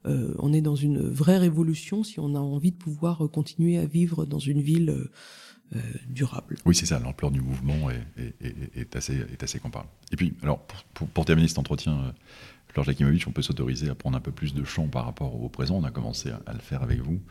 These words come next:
Speaker 2: La ville futuriste a, a donné lieu à, à de nombreuses spéculations dans le domaine de, de la science-fiction et de l'architecture, mais nourrit aussi de nombreux projets, euh, assez titanesques, euh, à travers le monde. Selon une enquête récente des, des Échos,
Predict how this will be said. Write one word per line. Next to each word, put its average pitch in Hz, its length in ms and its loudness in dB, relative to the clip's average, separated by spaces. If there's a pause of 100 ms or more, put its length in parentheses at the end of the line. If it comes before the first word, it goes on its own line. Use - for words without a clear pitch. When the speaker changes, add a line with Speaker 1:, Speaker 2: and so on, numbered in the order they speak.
(440)
Speaker 2:
La 65 120 4
ville 78 460 6
futuriste 71 600 -2
a, 64 140 0
a 62 160 -2
donné 64 240 0
lieu 71 360 2
à, 55 160 0
à - 160 -6
de 57 60 -2
nombreuses 67 360 2
spéculations 71 640 -2
dans 76 120 -2
le 58 60 -2
domaine 64 280 0
de, 55 200 -4
de 55 140 -6
la 57 100 -4
science-fiction - 520 -8
et - 20 -4
de 110 40 -4
l'architecture, - 520 -4 (260)
mais 71 120 6
nourrit 76 260 8
aussi 71 240 2
de 87 80 4
nombreux 69 280 2
projets, 65 300 -2
euh, 78 320 0
assez - 300 0
titanesques, 71 560 4
euh, 60 240 0
à 60 100 -2
travers 67 280 -4
le 67 80 0
monde. 98 200 -4 (600)
Selon 69 200 4
une 65 80 6
enquête 69 300 2
récente 71 400 -2
des, 60 200 -2
des - 240 -2
Échos, 101 340 2